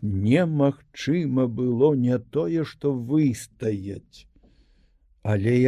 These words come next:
арганізаваць больш-менш працяглае супраціўленне. Любы кадравік, любы ваенны тэарэтык сказаў бы, што гэта супраціўна натуры.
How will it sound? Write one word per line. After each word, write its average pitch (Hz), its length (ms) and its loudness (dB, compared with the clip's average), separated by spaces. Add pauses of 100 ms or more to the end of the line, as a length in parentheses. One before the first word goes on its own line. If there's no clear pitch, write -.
арганізаваць 131 960 4
больш-менш 143 800 2
працяглае 143 800 0
супраціўленне. 135 1300 -2 (720)
Любы 196 380 0
кадравік, 151 800 2
любы 117 640 -2
ваенны 139 800 2
тэарэтык 139 640 0
сказаў 143 480 -2
бы, 147 140 -2
што 139 180 -2
гэта 151 360 2 (320)
супраціўна 160 1300 4
натуры. 135 800 0